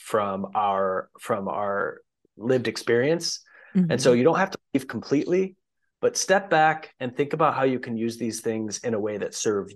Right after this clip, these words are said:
Speaker 1: you, in a way that
Speaker 2: Mm.
Speaker 1: serve your community, not in a way that serve the people that are trying to manipulate your public opi-, your opinion,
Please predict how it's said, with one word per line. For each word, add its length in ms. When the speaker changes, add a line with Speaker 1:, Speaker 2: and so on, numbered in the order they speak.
Speaker 1:
you, 480
in 180
a 40
way 140
that 100
Speaker 2:
Mm. 100
Speaker 1:
serve 160
your 140
community, 720
not 380
in 120
a 60
way 200
that 200
serve 560
the 100
people 520
that 160
are 420
trying 640
to 540
manipulate 560
your 100
public 320
opi-, 300
your 180
opinion, 580